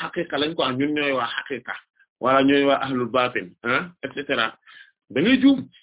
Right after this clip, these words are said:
da ngay juum ci, eh, conception yi ngay am ci mbir yi ak actes yi nga xamante ne moom ngay teg ci mbir yi.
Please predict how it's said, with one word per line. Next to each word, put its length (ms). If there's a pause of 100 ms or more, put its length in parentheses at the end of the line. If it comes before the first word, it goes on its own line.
(280)
da 60
ngay 220
juum 260
ci, 280 (100)
eh, 160
conception 500
yi 140
ngay 160
am 160
ci 80
mbir 180
yi 180
ak 200
actes 300
yi 80
nga 60
xamante 300
ne 60
moom 200
ngay 140
teg 200
ci 80
mbir 140
yi. 120